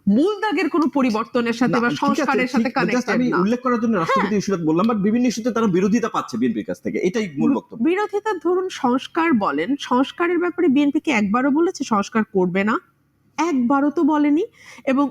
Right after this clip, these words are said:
Speaker 1: যেই সংস্কারগুলোর প্রস্তাব করা হচ্ছে, আমি তো দেখেছি সংবিধান সংস্কার কমিশনের রিপোর্ট দেখেছি,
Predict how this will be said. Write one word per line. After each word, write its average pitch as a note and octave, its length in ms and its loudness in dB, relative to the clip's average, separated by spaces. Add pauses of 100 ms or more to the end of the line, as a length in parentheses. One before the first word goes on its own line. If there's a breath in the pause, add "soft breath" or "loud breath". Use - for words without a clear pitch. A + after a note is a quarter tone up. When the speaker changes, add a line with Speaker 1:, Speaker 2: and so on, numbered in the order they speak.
(120)
Speaker 1:
যেই D4 220 2
সংস্কারগুলোর D#4+ 720 0
প্রস্তাব B3+ 500 -2 (100)
করা F3+ 240 0
হচ্ছে, G#3 280 -2
আমি A#3+ 120 4
তো C#4 100 0
দেখেছি A#3+ 380 -2
সংবিধান A3+ 420 2
সংস্কার G#3 440 -2
কমিশনের G#3 480 0
রিপোর্ট A3 340 0
দেখেছি, A3+ 480 0